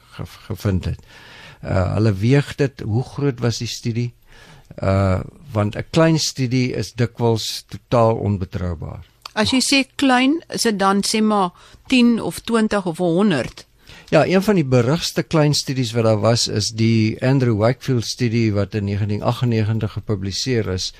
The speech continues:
Speaker 1: in The Lancet, wat nooit daar gepubliseer moes gewees nie. The Lancet het nie hulle werk behoorlik gedoen deur hulle portuurevaluering nie. Uh,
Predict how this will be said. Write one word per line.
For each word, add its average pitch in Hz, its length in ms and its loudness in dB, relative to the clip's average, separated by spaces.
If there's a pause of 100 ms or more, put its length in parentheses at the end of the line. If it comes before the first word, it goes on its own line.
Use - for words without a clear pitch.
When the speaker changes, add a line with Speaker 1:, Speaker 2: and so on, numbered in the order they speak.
(420)
Speaker 1:
in 110 140 0
The 98 100 2
Lancet, 101 800 0
wat 98 260 -2
nooit 131 280 4
daar 98 180 2
gepubliseer 101 680 -4
moes 95 200 -4
gewees 92 340 -6
nie. 110 160 -2
The 95 120 -2
Lancet 98 440 -2
het 95 160 -12
nie 113 100 0
hulle 98 140 0
werk 95 280 -4
behoorlik 95 340 -6
gedoen 95 360 -8
deur 98 160 -6
hulle 95 200 -4
portuurevaluering 90 1160 -2
nie. 104 140 -4 (680)
Uh, 98 200 0